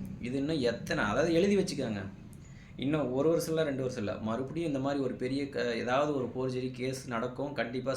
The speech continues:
ஸ்கேம் நடக்கும். அதுலயும் மக்கள் வந்து ஏமாற ரெடியா இருப்பீங்க, எழுதி வச்சுக்கோங்க. இந்த வீடியோ பார்க்குற நீங்களா இருக்கட்டும், கண்டிப்பா ஏமாறத்துக்கு ரெடியா இருப்பீங்க. இப்பயாவது ஒன்பது லட்சம் பேர், அடுத்ததுல பத்து லட்சம், பதினஞ்சு லட்சம் பேர் கூட ஏமாறலாம். கண்டிப்பா வாய்ப்பு இருக்குது. எழுதி வச்சுக்காங்க. இதுதான் நடக்கும்.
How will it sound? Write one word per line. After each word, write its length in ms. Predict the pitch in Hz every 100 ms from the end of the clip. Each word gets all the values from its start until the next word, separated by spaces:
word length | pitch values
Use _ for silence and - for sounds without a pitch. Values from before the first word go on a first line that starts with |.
| -
ஸ்கேம் 180 | 117 123
நடக்கும். 340 | 113 113 143
அதுலயும் 320 | 117 120 139
மக்கள் 300 | 123 110 131
வந்து 240 | 120 117 113
ஏமாற 320 | 113 123 113
ரெடியா 360 | 107 117 131
இருப்பீங்க, 320 | 120 101 95 -
எழுதி 220 | 117 120
வச்சுக்கோங்க. 340 | 101 - 98
இந்த 120 | 95
வீடியோ 240 | 101 123 131
பார்க்குற 240 | 123 120
நீங்களா 360 | 110 117 127 120
இருக்கட்டும், 380 | 104 101 135 - - - - -
கண்டிப்பா 480 | 123 151 160 160 175
ஏமாறத்துக்கு 560 | 131 135 139 135 131
ரெடியா 240 | 113 117 101
இருப்பீங்க. 320 | 98 95 92 - - - - -
இப்பயாவது 280 | 127 131 147
ஒன்பது 280 | 139 135 139
லட்சம் 240 | 131 123
பேர், 220 | 117 101 -
அடுத்ததுல 360 | 104 107 123 139
பத்து 260 | 127 - 127
லட்சம், 260 | 123 135
பதினஞ்சு 220 | 120 127
லட்சம் 220 | 123 120 120
பேர் 120 | 120
கூட 240 | 135 123
ஏமாறலாம். 380 | 113 113 101 92 - -
கண்டிப்பா 380 | 117 135 151
வாய்ப்பு 340 | 139 120 117 101
இருக்குது. 300 | 95 95 -
எழுதி 300 | 113 131 135
வச்சுக்காங்க. 400 | 113 - 104 117
இதுதான் 400 | 107 107 127 127
நடக்கும். 500 | 107 113 - 160